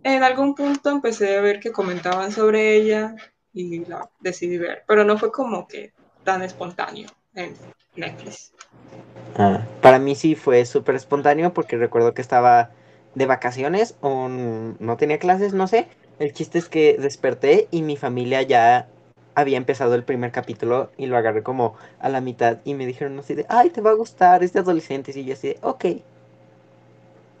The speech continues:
Speaker 1: <laughs>
Speaker 2: Y ya.
Speaker 1: ¿Así que la viste con tu familia?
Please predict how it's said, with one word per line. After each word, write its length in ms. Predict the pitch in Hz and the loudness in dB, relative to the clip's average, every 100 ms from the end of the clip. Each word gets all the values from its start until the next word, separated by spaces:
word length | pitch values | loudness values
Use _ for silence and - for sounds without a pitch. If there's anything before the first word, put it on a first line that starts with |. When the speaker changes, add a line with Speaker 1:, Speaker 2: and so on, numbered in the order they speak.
| _ _ _ _ - | _ _ _ _ -20
Speaker 1:
<laughs> 1040 | - - 233 214 233 214 226 226 262 220 | -20 -14 -12 -8 -8 -6 -8 -8 -14 -10
Speaker 2:
Y 140 | 143 139 | -6 2
ya. 240 | 131 113 _ - - - _ _ _ - - | 2 2 _ -20 -18 -20 _ _ _ -8 -2
Speaker 1:
¿Así 240 | 220 214 | 0 0
que 80 | 220 | 2
la 100 | 247 | 4
viste 380 | 214 214 233 247 - | 2 0 -4 -4 -2
con 180 | 220 | -2
tu 120 | 214 190 | -2 -6
familia? 600 | 185 175 170 190 - | -6 -6 -6 -4 -6